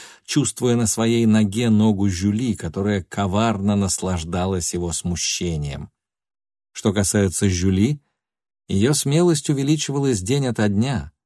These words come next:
и, наконец, она довела её до последних пределов дерзости.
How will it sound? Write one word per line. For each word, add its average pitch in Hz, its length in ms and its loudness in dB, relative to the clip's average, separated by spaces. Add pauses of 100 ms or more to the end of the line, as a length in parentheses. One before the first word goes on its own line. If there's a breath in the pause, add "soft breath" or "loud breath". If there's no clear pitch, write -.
(460)
и, 104 80 4
наконец, 110 420 4
она 113 220 6
довела 107 420 4
её 117 160 4
до 107 160 0
последних 107 680 2
пределов 95 680 2
дерзости. 76 800 -4